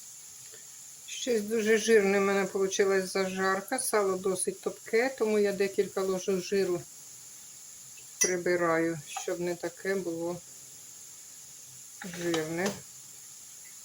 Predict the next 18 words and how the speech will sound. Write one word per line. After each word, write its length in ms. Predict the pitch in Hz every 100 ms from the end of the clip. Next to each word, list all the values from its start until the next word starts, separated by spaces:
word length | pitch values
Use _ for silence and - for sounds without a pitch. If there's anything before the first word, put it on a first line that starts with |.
| - - - - - - - - - - - - - - - - - - - - - - - - - - -
І 100 | 240
ось 180 | 220 214
прибрала 500 | - 226 208 202 190
лишній 500 | 196 196 - 202 196
жир, 380 | 190 220 285 294
тепер 320 | 220 202 202
чудово 440 | - 214 208 196
підсмажилася 920 | 185 - - 202 185 180 185 185 - 196
моя 320 | 190 185 190
засмажка. 760 | 190 - 196 - - - 311 349 - - - - - - - - - 214
Виключаю 880 | 254 262 226 214 - 226 190 180 180
огонь. 640 | 175 180 180 190 269 359 - - - - - - - - -
Ще 120 | - 220
трошки 400 | - 202 - 190
дійде 340 | 196 180 180
на 160 | 180 175
гарячій 420 | 180 175 - 175
сковорідці. 920 | - 202 185 175 170 - - 233 349